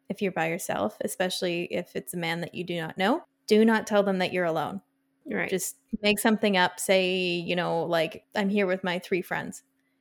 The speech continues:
Speaker 1: or, "I'm here with my husband." And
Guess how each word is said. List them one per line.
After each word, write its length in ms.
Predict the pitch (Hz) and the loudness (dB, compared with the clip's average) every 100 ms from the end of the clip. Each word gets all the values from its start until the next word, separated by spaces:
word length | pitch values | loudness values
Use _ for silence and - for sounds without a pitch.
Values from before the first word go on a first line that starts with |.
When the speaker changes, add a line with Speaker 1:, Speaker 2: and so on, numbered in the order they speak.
| _ | _
Speaker 1:
or, 520 | - 190 175 156 160 160 | -2 2 2 2 2 2
"I'm 120 | 202 | 0
here 160 | 196 180 | 2 0
with 160 | 190 | 0
my 100 | 185 | -2
husband." 520 | 185 160 - - - - _ _ _ _ _ - | -2 -4 -6 -10 -12 -18 _ _ _ _ _ -4
And 420 | 196 170 160 165 | -2 -2 -4 -10